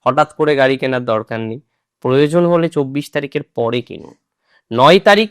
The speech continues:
থেকে চব্বিশ তারিখ এই সময়টিকে বাদ দেওয়ার পরামর্শ দেব। এই সময়টিকে হঠাৎ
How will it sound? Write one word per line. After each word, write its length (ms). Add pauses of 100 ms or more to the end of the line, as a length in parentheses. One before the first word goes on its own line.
থেকে 260
চব্বিশ 540
তারিখ 280 (600)
এই 160 (120)
সময়টিকে 720 (580)
বাদ 320 (120)
দেওয়ার 260
পরামর্শ 640
দেব। 200 (640)
এই 160
সময়টিকে 760
হঠাৎ 400